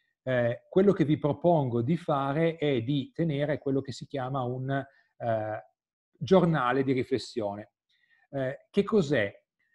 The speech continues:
Eh, è sostanzialmente un quaderno, eh, personale, eh, di riflessione sulle lezioni che vengono svolte. Eh,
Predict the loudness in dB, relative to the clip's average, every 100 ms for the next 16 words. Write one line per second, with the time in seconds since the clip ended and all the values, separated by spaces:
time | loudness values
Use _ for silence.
0 | _ -2 2 2 2 0 -4 _ _ _
1 | _ _ _ _ -20 -20 _ _ _ 2
2 | 4 4 0 -8 -4 -2 0 0 0 0
3 | 0 0 2 2 4 4 2 -2 -10 -14
4 | -10 -10 -8 -10 -12 -12 -14 -18 _ _
5 | 0 0 _ 2 2 2 2 4 4 2
6 | 2 0 -2 -16 0 4 4 4 4 2
7 | 2 -2 -2 0 0 0 0 0 2 0
8 | 0 -2 -2 -4 -2 -2 -2 -4 -4 -6
9 | -8 -8 -14 -16 _ -20 -12 -6 -6 -6
10 | _ 0 4 4 4 2 -2 -6